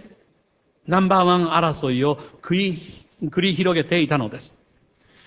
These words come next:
しかし、イエス様の基準は全く違うところにありました。四節。「だから、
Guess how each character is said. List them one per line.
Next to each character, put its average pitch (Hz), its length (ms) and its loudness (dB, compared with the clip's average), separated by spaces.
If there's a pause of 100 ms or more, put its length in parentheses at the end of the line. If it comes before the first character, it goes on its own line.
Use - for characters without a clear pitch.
(200)
し - 80 -18
か 165 80 -6
し、 208 220 -4 (680)
イ 202 100 -2
エ 226 40 2
ス - 100 -8
様 139 180 -2
の 123 140 -2
基 151 180 -4
準 139 220 0
は 123 120 -4
全 - 800 -6
く 233 120 -2
違 202 240 -4 (140)
う 165 60 -2
と 143 100 -8
こ 131 100 -6
ろ 117 80 -4
に 107 100 -8
あ 107 80 -6
り 107 100 -6
ま 104 100 -10
し - 80 -10
た。 - 140 -18 (1300)
四 151 220 -2
節。 - 360 -12 (1080)
「だ 214 160 0
か 113 140 -6
ら、 123 240 -10